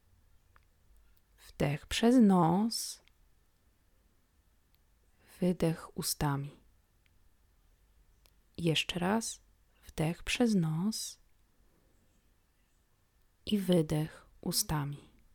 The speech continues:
Możesz przymknąć oczy. Zacznij od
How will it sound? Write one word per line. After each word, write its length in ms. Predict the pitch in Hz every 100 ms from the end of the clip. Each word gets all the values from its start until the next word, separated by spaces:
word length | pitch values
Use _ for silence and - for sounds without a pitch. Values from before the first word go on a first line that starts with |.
| _ _ _ _ _ _ _ _ _ _ _ _ _ _ _ - -
Możesz 320 | 226 214 202 -
przymknąć 640 | - - 208 - 170 -
oczy. 480 | 156 - 190 185 214 _ _ _ _ _ _ _ _ _ _ _ _ _ _ _ _ _ _ _ _ _ _ _ _ -
Zacznij 920 | 220 220 - - - 226 226 226 -
od 360 | 202 180 -